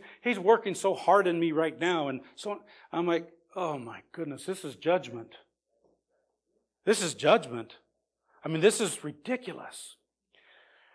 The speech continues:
Women do have a place, and they play a part. But he says this is why God is, is, uh, saying this, and he's,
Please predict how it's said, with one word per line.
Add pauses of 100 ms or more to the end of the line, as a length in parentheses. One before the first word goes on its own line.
(480)
Women
do
have
a
place,
and
they
play
a
part.
But
he
says
this
is
why
God
is,
is,
uh,
saying
this,
and
he's,